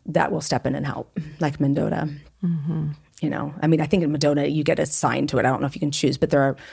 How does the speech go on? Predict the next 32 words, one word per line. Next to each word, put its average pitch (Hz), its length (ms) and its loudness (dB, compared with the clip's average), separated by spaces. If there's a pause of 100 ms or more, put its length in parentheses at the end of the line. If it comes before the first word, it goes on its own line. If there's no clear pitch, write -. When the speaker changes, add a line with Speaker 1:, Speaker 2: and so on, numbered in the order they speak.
(200)
Speaker 1:
there 143 120 6
are 120 220 0 (400)
ones. 147 240 2
But 226 100 6
again, 302 340 8
it 160 100 -4
comes 156 160 2
down 151 100 6
to 202 80 4
resources. 190 640 2 (560)
Speaker 2:
Right. 156 380 -2 (240)
Speaker 1:
You 156 120 2
know. 139 220 2 (480)
Speaker 2:
But - 140 0
wouldn't 294 340 4
it 254 140 -6
be 175 100 2
better 151 680 0 (960)
Speaker 1:
To - 80 2
not 147 80 6
Speaker 2:
to - 80 6
Speaker 1:
reject 151 160 4
your 262 80 8
Speaker 2:
focus 151 240 4
Speaker 1:
baby? 165 120 0
Speaker 2:
resources 160 1200 0
on 151 580 0 (1400)
new 175 240 4
parents 165 760 -2 (540)
Speaker 1:
Oh - 160 -12
my 175 60 -4
Speaker 2:
than 165 600 2